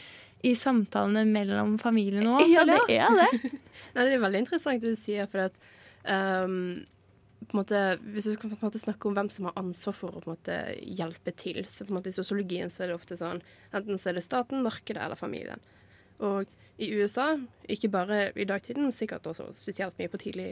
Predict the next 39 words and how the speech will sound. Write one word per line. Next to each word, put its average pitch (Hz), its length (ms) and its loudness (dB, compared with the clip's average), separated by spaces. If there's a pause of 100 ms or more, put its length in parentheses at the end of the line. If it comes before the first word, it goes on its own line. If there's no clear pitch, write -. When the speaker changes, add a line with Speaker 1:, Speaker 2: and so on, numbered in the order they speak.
Speaker 3:
nittenhundretallet, 220 640 -2
så 220 160 -4
er 196 120 -2
det 175 80 -14 (280)
veldig 202 240 -2
mye 180 160 -4
som - 140 -12
står 180 240 -6
igjen 175 180 -6
i 165 80 -10
familien - 400 -8
da. 190 80 -10 (560)
På 311 80 -4
godt 285 240 0
og 180 80 -6
vondt. - 220 -10 (180)
På - 80 0
Speaker 2:
Ja. 226 80 6
Speaker 3:
godt 233 240 0
så 254 140 -2
er 240 100 2
det 196 80 -2
sånn, 196 220 -2 (100)
man 226 160 -4
kan 208 100 -2
ta 208 140 -4
inn 190 380 -6 (180)
nære 196 320 -2
og 202 80 -2
kjente, 190 320 -8
på - 80 -12
en 190 60 -6
måte, 190 180 -12
du 190 80 -10
får 202 240 -6
den 180 160 -4 (640)
fine 196 540 0 (640)
utvidede 180 580 -2
familien. 185 640 -2